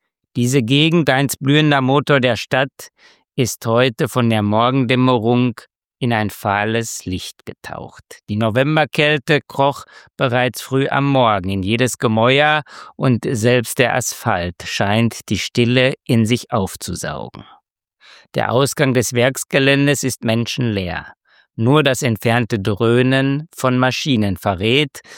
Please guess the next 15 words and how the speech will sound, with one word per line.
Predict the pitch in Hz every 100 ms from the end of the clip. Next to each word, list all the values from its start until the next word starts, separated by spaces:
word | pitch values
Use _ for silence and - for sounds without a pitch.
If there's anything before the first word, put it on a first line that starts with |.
| - _
dass | 123 104 -
hier | - 139 151 156 160 - _
hinter | 131 131 147
den | 117 110 104
grauen | 110 98 131 151 151 117
Betonwänden | - 104 120 127 139 127 127 127 120 139 131 127 _
unermüdlich | - 135 131 123 117 104 117 110 104 - - -
gearbeitet | 113 - 101 85 67 - - -
wird. | 58 50 - - - _ _
Was | - 95
niemand | 120 120 120 107
ahnt, | 110 127 151 - - - _ _ _ _ _ -
hinter | 156 147 107 95
diesen | 98 95 95
Türen | 117 110 123 120 123 131